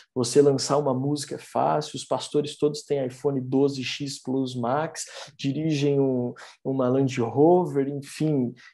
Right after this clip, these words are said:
E aí a gente acaba, a grande maioria dos jovens acaba achando que o evangelho, o chamado, é só um grupo específico, é um, é, é só uma, é, uma,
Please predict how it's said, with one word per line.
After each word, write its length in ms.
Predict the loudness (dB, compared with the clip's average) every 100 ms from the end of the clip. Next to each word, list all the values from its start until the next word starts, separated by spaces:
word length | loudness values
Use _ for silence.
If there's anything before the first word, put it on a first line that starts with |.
| -2
E 80 | 4
aí 100 | 4
a 60 |
gente 320 | 4 0 -4 -4
acaba, 520 | -2 -2 2 2 2
a 40 |
grande 380 | 2 2 2 -2
maioria 300 | 0 2 0
dos 160 | -4 -2
jovens 380 | -2 0 -4
acaba 340 | -8 -4 -2 -2
achando 440 | -2 0 0 -2 -8
que 380 | -8 -4 -4 -6 -16 -20 _ _ 0
o 100 | 4
evangelho, 720 | 4 4 2 2 2 2 2
o 60 | -2
chamado, 720 | -2 -4 -2 -2 -2 0 2
é 60 |
só 580 | 2 0 0 4 6 4
um 80 | 2
grupo 260 | -4 -6 -10
específico, 800 | -6 -6 -6 -8 -6 -6 -4 -6
é 40 |
um, 100 | -6 -10 -12 -6
é, 260 | -4 -4
é 20 | -6
só 300 | -4 -2 -2
uma, 360 | -2 -4 -6 _ -20 -20 -20 -20 _ _ _ _ _ _ _ -20 -20 _ -2
é, 340 | 2 4 2 0
uma, 400 | 0 2 0